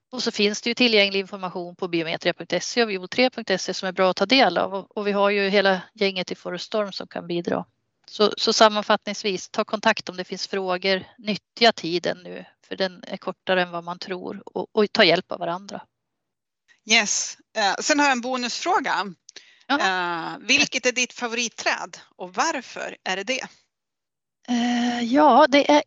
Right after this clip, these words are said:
Speaker 1: ek som är mitt favoritträd. Och det är inte för att jag heter Ekebro. <laughs>
Speaker 2: Det skulle man kunna tro.
Speaker 1: <laughs> Det skulle man kunna tro. Ja, nej, men jag tycker ekar är stabila och fastrotade och härdiga och vackra. Och jag tycker de känns pålitliga. Så jag tycker ek är ett fint träd.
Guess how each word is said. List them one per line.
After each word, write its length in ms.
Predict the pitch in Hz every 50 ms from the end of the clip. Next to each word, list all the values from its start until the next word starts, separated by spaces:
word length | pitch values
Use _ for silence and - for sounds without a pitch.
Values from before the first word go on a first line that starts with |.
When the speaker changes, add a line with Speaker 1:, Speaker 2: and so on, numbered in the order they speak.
| _ -
Speaker 1:
ek 380 | 269 311 330 - - - -
som 220 | - - 202 190 180
är 60 | 185
mitt 200 | 196 202 - -
favoritträd. 720 | - - - - - - - - - - - - - - - - _ _ _ _ -
Och 80 | 240
det 60 | 254
är 60 | 269 262
inte 160 | 254 240 294
för 100 | - 226
att 80 | 214
jag 60 | 202 190
heter 340 | 190 185 202 - - -
Ekebro. 540 | 208 170 143 - - 190 175 170 160 190 233 -
<laughs> 60 | - - - - - - - - - 311 349 - 294 - - 349 - - _ 285 - _ _ - - _ _ - _ _ _ _
Speaker 2:
Det 100 | 202 196
skulle 260 | - - 285 277 311
man 140 | 320 330 339
kunna 220 | - 349 403 349
tro. 280 | 330 - 330 277 - - - - -
Speaker 1:
<laughs> 220 | - - - _ -
Det 80 | 339
skulle 160 | - - 370 359
man 80 | 349
kunna 180 | - 269 220 196
tro. 240 | - - - - -
Ja, 320 | - - 233 254 302 339 - -
nej, 240 | 269 294 320 320 320
men 200 | 311 311 285 262
jag 120 | - 311 -
tycker 260 | - 294 - - - -
ekar 500 | - 254 240 214 196 - - - 214 208
är 340 | 196 - 180 170 175 180 - - _ _ _ _
stabila 880 | - - _ - 190 180 180 170 180 185 180 185 196 196 214 226 254 -
och 340 | - - 196 185 180 180 -
fastrotade 1200 | - 190 190 - - - - - - 202 196 180 175 170 - _ - 180 180 185 185 202 240 285 339 _
och 180 | - 202 196 - - -
härdiga 720 | - - - 208 190 165 156 170 170 185 202 196 - 233 247
och 180 | - - 285
vackra. 560 | 294 247 - - _ _ - - 180 180 175 -
Och 180 | - - 214
jag 100 | 202 190
tycker 240 | - 202 - - -
de 100 | 170 170
känns 240 | - - - - -
pålitliga. 640 | - - - - - - 196 196 - - - - 185
Så 80 | - -
jag 80 | -
tycker 240 | - 226 220 - -
ek 260 | 202 196 - - -
är 40 | -
ett 80 | - -
fint 240 | - - - -
träd. 160 | - - -